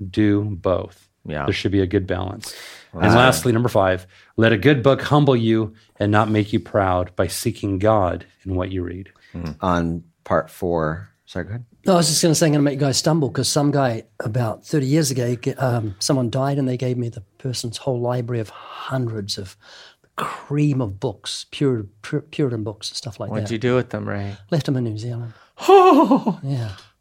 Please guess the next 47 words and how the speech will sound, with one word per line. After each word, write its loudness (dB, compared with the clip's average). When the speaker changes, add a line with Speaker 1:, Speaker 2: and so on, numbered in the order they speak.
Speaker 2:
I 6
will 2
never 4
forgive -4
you -8
for -8
that. -4
Speaker 3:
On 4
point 0
four, 2
John 0
Piper 0
once -4
said, -2
"Judge -2
a -2
man 0
not -2
by 0
the -4
size 0
of -6
his -6
library, 0
but -16
the -8
notes -6
in -8
his -12
Bible." -6
Speaker 2:
<laughs> -14
Speaker 3:
And -2
I 4
loved -2
that -8
Speaker 2:
That's -6
Speaker 3:
because -2
it's, -2
Speaker 2:
good. -4
Speaker 3:
it's -8
a -6
great 0
point. -4
We, 0
Speaker 4:
Mm. -4
Speaker 3:
we 0
shouldn't -2